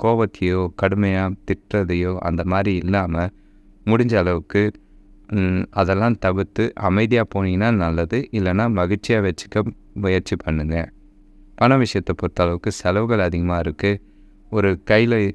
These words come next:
கையிருப்பு இருக்குமா இருக்கா, இருக்காதான்ற பயமா இருக்கும். அது உங்களுக்கு கஷ்டத்தை ஏற்படுத்தும். ஆரோக்கியத்தை பொறுத்தளவுக்கு,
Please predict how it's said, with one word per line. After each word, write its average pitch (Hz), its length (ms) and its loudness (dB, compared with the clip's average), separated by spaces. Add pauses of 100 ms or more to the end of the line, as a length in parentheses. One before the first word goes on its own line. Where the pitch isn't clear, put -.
கையிருப்பு 110 460 0
இருக்குமா 107 600 0
இருக்கா, 92 340 -2
இருக்காதான்ற 90 800 0
பயமா 90 480 0
இருக்கும். 92 380 -4 (320)
அது 98 200 2
உங்களுக்கு 98 480 -2
கஷ்டத்தை 98 580 -4
ஏற்படுத்தும். 85 680 -4 (840)
ஆரோக்கியத்தை 117 600 2
பொறுத்தளவுக்கு, 85 800 -2